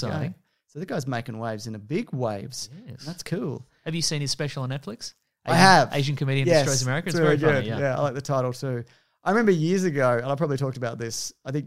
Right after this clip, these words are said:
Speaker 2: you, we went to a comedy show and he got up and did, like, fifteen minutes and he just got people to yell Asian stereotypes at him and he debunked them in front of people just
Speaker 1: I
Speaker 2: off,
Speaker 1: remember
Speaker 2: off the
Speaker 1: that,
Speaker 2: cuff.
Speaker 1: yeah.
Speaker 2: It was incredible.
Speaker 1: Yeah.
Speaker 2: And at the time I was like, "He's something." You know, other than the next guy who was like,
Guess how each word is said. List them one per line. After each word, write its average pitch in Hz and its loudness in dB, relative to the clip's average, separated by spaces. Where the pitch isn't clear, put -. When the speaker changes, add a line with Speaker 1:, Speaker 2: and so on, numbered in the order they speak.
Speaker 2:
you, 131 -14
we 143 -6
went 131 -2
to 123 -6
a - -10
comedy 120 -6
show 117 -6
and 131 -4
he 139 2
got 123 -2
up 120 -2
and 123 -4
did, 120 -6
like, 123 -8
fifteen 123 -6
minutes 120 -8
and 135 -2
he 135 0
just 135 -4
got 127 -6
people 131 -6
to 123 -6
yell 120 -4
Asian 123 -4
stereotypes 123 -4
at 127 -2
him 147 -2
and 123 -2
he 123 -2
debunked 120 -6
them 151 -4
in 131 -8
front 123 -4
of 120 -6
people 131 -6
just 120 -6
Speaker 1:
I 123 -2
Speaker 2:
off, 151 0
Speaker 1:
remember 226 -4
Speaker 2:
off 285 -4
the 247 2
Speaker 1:
that, 143 2
Speaker 2:
cuff. 131 0
Speaker 1:
yeah. 220 -2
Speaker 2:
It 113 -4
was 175 -10
incredible. 196 0
Speaker 1:
Yeah. 175 -8
Speaker 2:
And 170 2
at 175 4
the 175 2
time 165 6
I 139 2
was 131 -2
like, 131 2
"He's 139 -10
something." 113 -6
You 147 -10
know, 131 -2
other 135 2
than 127 -2
the 120 -4
next 123 -8
guy 120 -8
who 127 -4
was 123 -6
like, 123 -4